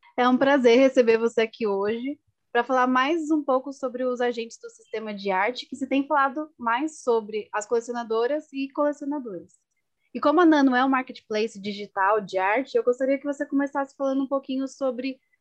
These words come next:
a influência do e-commerce na vida dos compradores e colecionadores de arte.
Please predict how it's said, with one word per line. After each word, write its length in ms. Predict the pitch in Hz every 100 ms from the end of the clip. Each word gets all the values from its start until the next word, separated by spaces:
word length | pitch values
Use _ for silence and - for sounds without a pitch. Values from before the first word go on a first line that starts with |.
| -
a 60 |
influência 480 | 269 277 311 294 320
do 80 | 285
e-commerce 580 | 294 254 247 262 277 285
na 120 | 269
vida 260 | 240 254
dos 160 | 247 254
compradores 680 | 254 247 247 214 214 226 226
e 60 |
colecionadores 720 | 240 233 233 233 226 220 214 214
de 80 |
arte. 520 | 240 202 175 - -